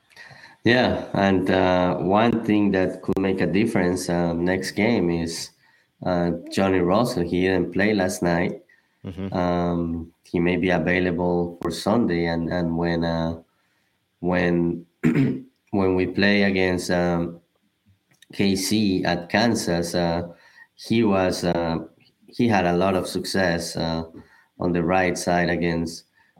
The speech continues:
Speaker 1: Marcani. So there is a chance, um, we may see him, um, back. Uh, another factor could be Eric Thommy. He, he came in the second half last night.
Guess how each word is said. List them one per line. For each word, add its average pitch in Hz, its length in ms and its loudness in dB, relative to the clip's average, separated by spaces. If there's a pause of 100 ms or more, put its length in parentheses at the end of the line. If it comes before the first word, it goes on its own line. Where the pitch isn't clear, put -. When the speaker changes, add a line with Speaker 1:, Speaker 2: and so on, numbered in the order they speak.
Speaker 1:
Marcani. 90 560 0
So 85 320 -2
there 90 160 0
is 110 140 0
a 95 100 0
chance, 92 520 0
um, 87 460 -2 (580)
we 87 100 -2
may 87 220 2
see 87 260 0
him, 87 240 0
um, 82 500 -2 (220)
back. 98 500 2
Uh, 85 440 0
another 90 400 0
factor 92 400 0
could 87 200 -2
be 90 200 0
Eric 92 280 0
Thommy. 98 360 2
He, 87 240 0
he 101 240 -4
came 117 340 2
in 104 120 2
the - 100 0
second 110 380 -2
half 92 200 0
last 90 300 -2
night. 92 400 0